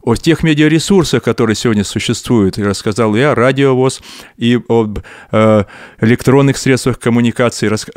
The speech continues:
сказал о том, что сегодня, хоть и идет расширение информационного поля местных и региональных организаций,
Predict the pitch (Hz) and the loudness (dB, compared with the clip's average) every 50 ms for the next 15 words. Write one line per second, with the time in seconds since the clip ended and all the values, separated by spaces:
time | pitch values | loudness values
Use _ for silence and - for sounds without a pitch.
0 | 110 107 - - 117 110 139 139 135 131 - 156 156 - - - 123 - - 123 | -6 -6 -4 -2 0 0 2 2 2 2 2 0 -2 -2 -2 -4 -4 -2 -2 0
1 | 123 143 139 127 131 123 120 - - - - - - - _ - - 131 - - | 0 0 0 2 0 0 -2 -4 -10 -20 -20 -20 -20 -20 _ -4 -2 -2 0 2
2 | 147 139 135 139 202 208 - 147 135 - - 143 139 135 127 120 117 113 104 110 | 2 2 2 2 2 2 2 0 0 0 0 2 2 4 4 4 2 2 0 0
3 | 120 110 - - 123 113 113 113 110 - - 127 113 110 104 104 123 120 110 - | -2 -2 0 0 0 2 2 2 0 0 2 2 4 4 4 4 4 2 2 0
4 | - 104 95 - - - - _ _ 107 104 113 113 120 117 117 110 107 104 - | -2 -2 -2 -4 -10 -20 -20 _ _ -2 0 2 2 2 2 2 2 2 0 0
5 | 110 98 104 107 98 - - 98 92 101 101 | -2 0 0 0 0 0 -2 -2 0 -2 -2